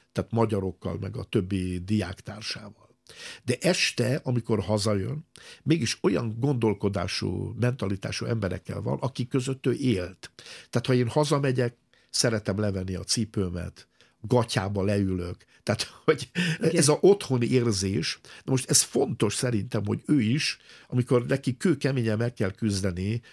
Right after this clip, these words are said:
Speaker 1: hogy elfogadja őt a többség, akkor legalább ott a kollégium egy kicsit érezze otthon magát. Tehát ez, ö, nem, nekünk is tanulni kell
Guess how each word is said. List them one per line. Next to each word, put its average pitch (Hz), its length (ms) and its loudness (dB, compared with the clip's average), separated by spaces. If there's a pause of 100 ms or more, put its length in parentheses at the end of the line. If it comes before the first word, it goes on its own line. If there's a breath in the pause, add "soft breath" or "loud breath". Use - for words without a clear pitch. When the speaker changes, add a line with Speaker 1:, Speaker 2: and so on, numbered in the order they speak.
(160 loud breath)
Speaker 1:
hogy - 180 -4
elfogadja 101 600 0
őt 87 200 -4
a 104 40 -10
többség, - 500 -6
akkor 135 200 -4
legalább - 320 -2
ott 123 100 -2
a 110 120 -4
kollégium 104 440 0
egy 95 120 -6
kicsit - 520 -6 (220 soft breath)
érezze 92 480 0
otthon 95 480 -10
magát. - 480 -20 (460 loud breath)
Tehát 123 200 0
ez, 143 220 4
ö, 139 260 2
nem, 151 280 2 (220)
nekünk 131 380 2
is 117 120 2
tanulni 101 380 2
kell 127 160 2